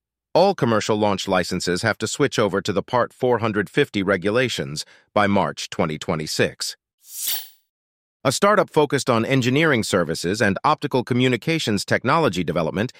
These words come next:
is growing rapidly thanks to recent government contracts. Maryland-based Relative Dynamics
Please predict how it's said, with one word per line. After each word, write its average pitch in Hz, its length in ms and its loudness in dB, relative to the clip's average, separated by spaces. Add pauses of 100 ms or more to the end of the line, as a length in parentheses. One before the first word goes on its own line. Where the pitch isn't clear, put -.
(220)
is 117 140 2
growing 147 340 2
rapidly 127 480 0
thanks 120 320 0
to 120 100 0
recent 120 400 -2
government 113 420 2
contracts. 151 800 -4 (540)
Maryland-based 139 960 2
Relative 120 460 0
Dynamics 113 680 0